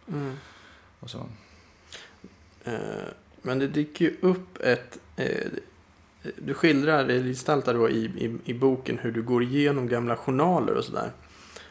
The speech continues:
Speaker 1: Eh, från, eh, eh,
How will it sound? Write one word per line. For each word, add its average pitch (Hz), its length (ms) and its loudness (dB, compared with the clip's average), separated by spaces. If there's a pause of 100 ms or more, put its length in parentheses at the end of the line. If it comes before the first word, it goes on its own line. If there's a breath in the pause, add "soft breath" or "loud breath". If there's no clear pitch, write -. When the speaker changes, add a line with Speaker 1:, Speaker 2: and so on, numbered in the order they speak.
(180 loud breath)
Speaker 1:
Eh, 110 500 2
från, - 460 -4 (100)
eh, - 240 -6 (1300)
eh, 101 300 -4